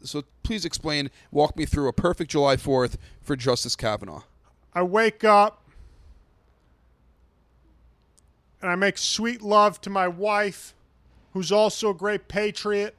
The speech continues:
Speaker 2: And then she makes me a breakfast with our two daughters. And then I crack open my first beer of the day around nine thirty.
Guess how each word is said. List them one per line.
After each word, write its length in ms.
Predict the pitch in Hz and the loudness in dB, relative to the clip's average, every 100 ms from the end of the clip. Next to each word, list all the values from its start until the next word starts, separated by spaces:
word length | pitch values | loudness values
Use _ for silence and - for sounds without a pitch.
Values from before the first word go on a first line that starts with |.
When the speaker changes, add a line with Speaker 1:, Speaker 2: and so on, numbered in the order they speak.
| _ _ _ _ _ _ _ _ _ _ _ _ _ _ _ _ | _ _ _ _ _ _ _ _ _ _ _ _ _ _ _ _
Speaker 2:
And 140 | 185 190 | -8 -2
then 180 | 202 196 | 0 0
she 160 | - | -2
makes 320 | 208 214 214 - | 2 2 0 -4
me 120 | 214 | -4
a 60 | |
breakfast 680 | 160 175 220 208 - 220 - | -2 0 2 0 -2 -4 -4
with 120 | 202 190 | -2 0
our 120 | 175 | 0
two 300 | - 214 220 | -2 -6 -4
daughters. 760 | 170 202 202 202 208 196 - - _ _ _ _ _ _ _ _ _ _ _ _ _ _ _ _ | 2 4 6 4 0 -4 -8 -18 _ _ _ _ _ _ _ _ _ _ _ _ _ _ _ _
And 100 | 190 | -4
then 100 | 214 | 0
I 140 | 208 202 | 2 0
crack 500 | - - 240 220 - | -2 2 4 4 4
open 340 | 226 202 214 | 2 2 0
my 120 | 202 | 0
first 460 | 175 - 220 - - | 0 2 0 0 -4
beer 260 | 220 208 202 | 0 2 2
of 60 | |
the 80 | 190 | 0
day 300 | 165 196 196 | 0 4 4
around 340 | 196 190 185 185 | 4 2 2 0
nine 340 | 196 196 202 | 0 0 -2
thirty. 680 | - 208 202 202 208 196 | -2 2 4 4 2 0